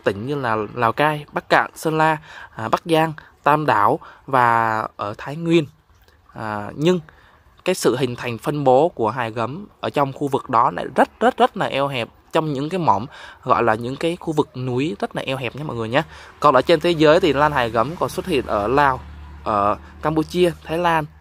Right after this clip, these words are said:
và kể cả ở Trung Quốc nữa. À, lan hài gấm này hoa rất là đẹp,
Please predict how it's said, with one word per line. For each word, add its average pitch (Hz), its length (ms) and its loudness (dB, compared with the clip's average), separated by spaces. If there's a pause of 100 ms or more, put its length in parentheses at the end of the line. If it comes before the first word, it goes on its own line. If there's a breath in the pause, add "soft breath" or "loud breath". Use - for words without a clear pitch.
(120)
và 127 100 -6
kể 120 200 -6
cả 110 140 -10
ở 117 180 -4
Trung 139 240 -8
Quốc 180 220 -4
nữa. 120 240 0 (2000 loud breath)
À, 135 400 6 (560)
lan 196 140 2
hài 165 140 4
gấm 139 260 4
này 127 580 0 (640)
hoa 151 280 -4
rất - 140 2
là 156 80 -2
đẹp, 117 220 -2